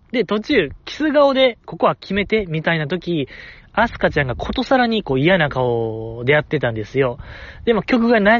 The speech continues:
れて、ラスト、二十秒ぐらいかな。あ、もう、マナッタンが、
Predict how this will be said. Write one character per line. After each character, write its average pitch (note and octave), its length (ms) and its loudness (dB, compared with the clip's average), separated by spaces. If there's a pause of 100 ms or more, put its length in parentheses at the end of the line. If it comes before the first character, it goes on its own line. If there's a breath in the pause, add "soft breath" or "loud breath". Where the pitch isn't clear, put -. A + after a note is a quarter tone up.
(160)
れ D#3+ 120 2
て、 D#3 340 0
ラ G3 260 0
ス - 160 -14
ト、 C3+ 200 -2 (540)
二 D#3+ 260 0
十 C4 220 4
秒 B3 240 4
ぐ A3+ 120 0
ら E3+ 100 2
い C3+ 60 -4
か A#2+ 120 -10
な。 A2 220 -8 (840 soft breath)
あ、 A3 280 2
も C3+ 340 -4 (320)
う、 D#3 40 -10
マ F3 140 2
ナ A#3+ 140 2
ッ - 20 -14
タ A3 260 0
ン G#3 100 -2
が、 F#3 340 4